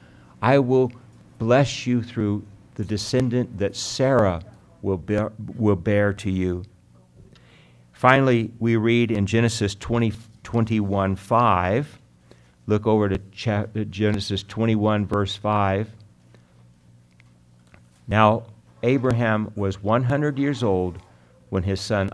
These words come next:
Isaac was born to him." So you all see, Abraham had to wait all those years for the fulfillment of God's promises.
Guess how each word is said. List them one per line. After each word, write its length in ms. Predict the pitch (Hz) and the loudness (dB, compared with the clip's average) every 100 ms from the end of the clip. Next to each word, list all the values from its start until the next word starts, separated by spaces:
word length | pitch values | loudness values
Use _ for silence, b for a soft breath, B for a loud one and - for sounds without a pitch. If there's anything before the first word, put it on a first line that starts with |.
| 110 | -4
Isaac 400 | 104 92 92 90 - - | -4 -2 -4 -6 -12 -10
was 180 | 95 85 | -6 -6
born 340 | - 98 98 | -6 -4 -4
to 100 | 87 | -8
him." 380 | 82 90 90 92 - - - - - B B B - - | -10 -10 -10 -14 -18 -20 -20 -20 -20 B B B -20 -20
So 160 | - 113 | -10 -4
you 160 | 123 156 | -2 0
all 160 | 190 | -2
see, 420 | 170 - 190 - - - - - | -4 -4 -6 -6 -10 -10 -10 -4
Abraham 580 | 151 180 165 131 113 110 | -4 -2 -2 0 -2 -2
had 240 | 117 135 | -2 -4
to 80 | 117 | -2
wait 400 | 104 113 101 98 - | -2 0 -2 -4 -6
all 320 | 117 135 147 | 0 2 2
those 320 | 139 139 131 | 0 -2 -2
years 380 | 120 113 95 90 | -2 -2 -2 -4
for 180 | - 107 | -6 -6
the 120 | 95 | -6
fulfillment 600 | 87 101 - 117 113 107 - | -6 -8 -2 -2 -2 -4 -8
of 160 | 92 | -12
God's 300 | 85 98 98 | -8 -6 -8
promises. 800 | - - 95 92 87 - 87 - | -10 -6 -4 -6 -10 -14 -16 -18